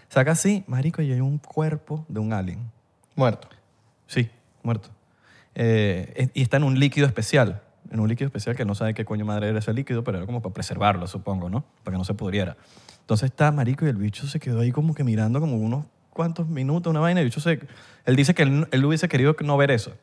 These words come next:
Speaker 2: Pero eso, eso pasó en una, como en una
Speaker 1: En una
Speaker 2: agencia,
Speaker 1: base aérea.
Speaker 2: en una base aérea,
Speaker 1: En una
Speaker 2: sí.
Speaker 1: base aérea, donde, porque eso pasó por muchos,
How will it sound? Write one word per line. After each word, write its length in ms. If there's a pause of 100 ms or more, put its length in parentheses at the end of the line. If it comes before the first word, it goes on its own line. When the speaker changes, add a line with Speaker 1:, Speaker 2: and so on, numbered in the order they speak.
Speaker 2:
Pero 180
eso, 340
eso 560
pasó 340
en 120
una, 240
como 340
en 60
una 100
Speaker 1:
En 80
una 100
Speaker 2:
agencia, 100
Speaker 1:
base 200
aérea. 240
Speaker 2:
en 60
una 80
base 260
aérea, 160
Speaker 1:
En 60
una 100
Speaker 2:
sí. 40
Speaker 1:
base 200
aérea, 380
donde, 500
porque 140
eso 100
pasó 240
por 140
muchos, 500